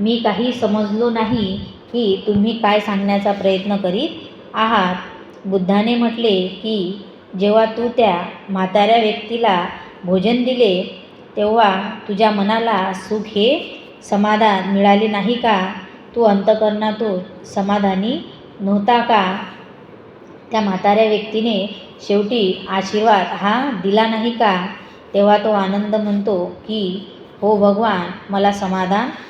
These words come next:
लाभले आणि माझ्या अंतःकरणाला समाधानही मिळाले आणि त्या व्यक्तीपासून मला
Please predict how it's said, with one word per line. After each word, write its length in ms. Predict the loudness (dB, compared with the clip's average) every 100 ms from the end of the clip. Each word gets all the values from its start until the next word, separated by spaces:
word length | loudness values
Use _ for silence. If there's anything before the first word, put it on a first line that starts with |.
| -20 -6
लाभले 680 | 2 4 4 2 2 2 -2
आणि 360 | -2 -2 -2 -2
माझ्या 340 | -2 0 2
अंतःकरणाला 760 | 0 -2 0 0 -2 -2 0 0
समाधानही 760 | -2 -4 -2 -2 -2 -4 -6 -8 -12 -20 -20 -10
मिळाले 800 | -2 4 4 4 2 2 -4 -12 -20 -10
आणि 440 | -4 -2 0 -2 -6 -6
त्या 100 | -4
व्यक्तीपासून 720 | -2 -2 -4 -4 0 0 0 -2
मला 360 | 0 2 2 2